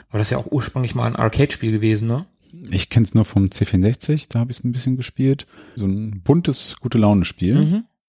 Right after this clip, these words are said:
Speaker 1: Er hatte auch so gute Laune Musik.
Speaker 2: Mhm. Könnte ich mir tatsächlich auch mal vorstellen, da nochmal reinzuschauen.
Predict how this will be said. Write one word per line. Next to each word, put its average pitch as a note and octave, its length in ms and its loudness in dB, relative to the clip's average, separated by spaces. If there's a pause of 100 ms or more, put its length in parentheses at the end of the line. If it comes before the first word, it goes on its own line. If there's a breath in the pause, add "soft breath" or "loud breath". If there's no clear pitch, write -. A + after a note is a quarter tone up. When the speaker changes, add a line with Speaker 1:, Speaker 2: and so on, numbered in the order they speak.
(160)
Speaker 1:
Er A#2 140 -4
hatte A#2+ 160 -6
auch G#2+ 100 -12
so A#2+ 100 -6
gute A#2 220 -8
Laune A2+ 200 0
Musik. A2+ 440 -6
Speaker 2:
Mhm. G#2 380 2 (580)
Könnte - 280 0
ich - 80 -6
mir C3 80 6
tatsächlich C3 400 -4
auch B2 60 -2
mal E2 120 2
vorstellen, G2 440 -8
da F#2+ 80 -4
nochmal F#2+ 260 -4
reinzuschauen. F2 580 -4